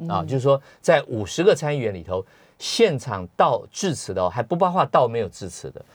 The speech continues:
Speaker 2: 哦。
Speaker 1: 就到，然后做 speaker 的，做致辞，做演说，不是致辞，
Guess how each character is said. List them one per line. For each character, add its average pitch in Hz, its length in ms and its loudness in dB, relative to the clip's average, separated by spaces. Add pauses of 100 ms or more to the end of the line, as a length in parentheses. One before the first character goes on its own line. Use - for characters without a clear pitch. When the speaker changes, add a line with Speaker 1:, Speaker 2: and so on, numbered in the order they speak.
(140)
Speaker 2:
哦。 165 80 -10
Speaker 1:
就 160 120 6 (140)
到， 147 280 6
然 117 140 -4
后 147 80 0
做 147 160 0
speaker 143 560 0
的， 87 120 -4
做 147 200 2
致 160 260 -4
辞， 95 300 -6 (180)
做 180 200 6
演 107 240 0
说， 135 200 2
不 139 140 0
是 151 80 2
致 123 180 -6
辞， - 200 -12